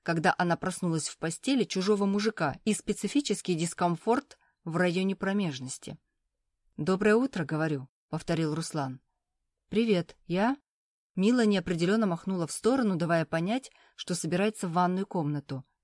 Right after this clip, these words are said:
«Ты не возражаешь?» «Нет, конечно». Немного пришла в себя под контрастным душем, оглядела пространство вокруг,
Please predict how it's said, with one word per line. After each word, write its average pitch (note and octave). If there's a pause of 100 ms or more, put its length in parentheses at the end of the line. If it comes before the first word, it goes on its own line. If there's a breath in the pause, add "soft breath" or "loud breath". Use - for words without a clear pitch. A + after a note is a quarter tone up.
«Ты F3+
не F#3
возражаешь?» G3 (600)
«Нет, B3+
конечно». C#3+ (600)
Немного A#3+
пришла F#3+
в -
себя F3
под -
контрастным A3
душем, F#3+ (120)
оглядела A3
пространство F#3
вокруг, F#3